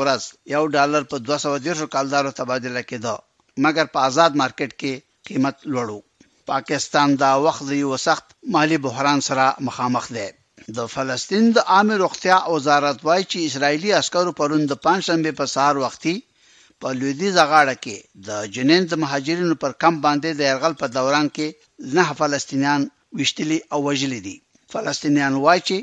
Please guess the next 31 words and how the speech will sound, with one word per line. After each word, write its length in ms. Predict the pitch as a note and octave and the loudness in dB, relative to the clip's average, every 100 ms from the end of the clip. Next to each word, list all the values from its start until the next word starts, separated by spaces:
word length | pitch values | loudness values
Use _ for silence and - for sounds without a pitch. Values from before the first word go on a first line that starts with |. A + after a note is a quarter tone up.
| - - | -8 -10
اسرائیلي 420 | C#3 D#3 D#3 F3+ F#3 | -4 0 0 4 2
عسکرو 360 | D3+ - C3+ G2+ - - | 2 0 -2 -4 -12 -12
کوچنیانو 500 | C3+ - E3 F3+ F3 D#3 | -12 0 4 4 4 0
د 20 | D#3 | -2
یو 60 | C#3+ | -2
روغتون 260 | C#3 E3+ E3 C#3 | -4 -2 0 2
دننه 320 | C#3+ E3+ E3+ - _ | 2 4 2 0 _
اوښکې 340 | E3+ E3+ - D#3 | -4 -4 -2 0
بهونکی 500 | C#3+ C#3 E3 E3+ D#3 C3+ D3 | 0 2 2 2 0 -2 2
ګاز 200 | D3 C3+ - _ - | 2 2 -8 _ -10
استعمال 400 | - D#3+ D3 B2 G#2+ | -6 0 0 0 -4
کړ. 120 | A#2 - _ _ _ _ _ - | -12 -14 _ _ _ _ _ -10
د 80 | B2 - | -2 -2
متحده 480 | - D3 D3+ D3+ | -2 -2 0 2
ایالاتو 800 | F#3+ B3+ B3+ B3 F#3+ G3 A3 A#3 A3 E3+ | 2 2 2 6 6 6 4 4 -2 0
جمهور 380 | F3+ D#3+ G#3+ A#3 | 0 0 0 2
رئیس 160 | G3 - D3 | 2 -4 -4
جو 80 | E3 D3 | -2 2
بایدن 340 | D3 C#3+ E3 A3 - B2 | 2 4 2 2 -2 -6
د 20 | A#2+ - | -6 2
پنجشنبې 520 | D#3+ A3 G#3+ F#3+ F#3 F3+ | 4 4 2 0 0 -2
په 60 | E3+ | 2
ورځ 200 | E3 E3+ - | 2 2 -2
اعلان 260 | D#3 F3+ G#3 | -2 0 2
وکړ 340 | E3+ D3 E3 F#3+ - _ | 0 2 2 0 -4 _
چې 80 | - D3+ | -6 -2
امریکا 360 | D3 D3+ D3+ F#3 E3 | 0 -2 2 4 4
به 100 | B2 - - - C#3 | 2 -4 -10 -10 -8
یوکرین 380 | C3 D3+ F#3 F#3+ | -2 0 2 2
ته 100 | F#3+ F#3 - | 0 0 -4
د 20 | - | -10